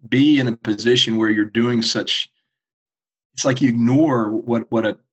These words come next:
detrimental effect it is having on your health. I mean, it, it opens your eyes once you start moving and you start trying to be better about everything. You just look around, you think, "Gosh, I wish everybody would,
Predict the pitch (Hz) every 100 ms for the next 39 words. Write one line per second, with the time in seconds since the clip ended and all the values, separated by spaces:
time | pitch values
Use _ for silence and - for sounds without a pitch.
0 | _ _ _ 131 131 143 135 127 113 110
1 | - 131 127 113 117 117 113 - - 139
2 | 139 110 104 95 - 143 113 - - 117
3 | 135 127 135 131 135 131 190 202 175 131
4 | 123 120 110 110 120 131 143 - 131 117
5 | 117 123 120 113 110 107 104 - - 117
6 | 113 - _ - - 123 127 123 113 113
7 | 113 113 113 110 104 104 107 104 107 107
8 | 113 120 139 131 104 117 127 120 113 110
9 | _ 143 151 123 - _ _ - 135 139
10 | - - 170 143 127 120 113 110